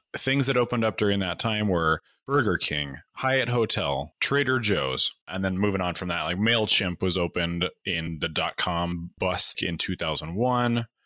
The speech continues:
Microsoft being founded during the oil embargo in nineteen seventy-three, which incidentally was in Albuquerque. No one knows that.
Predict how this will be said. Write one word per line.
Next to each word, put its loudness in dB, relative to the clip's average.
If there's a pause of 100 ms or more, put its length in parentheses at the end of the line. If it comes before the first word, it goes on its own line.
(380)
Microsoft 2
being 2
founded 0
during 2
the 0
oil 2
embargo 2 (120)
in -2
nineteen 0
seventy-three, 0
which 2
incidentally 2
was 4
in 2
Albuquerque. 0
No 2
one 2
knows 2
that. -2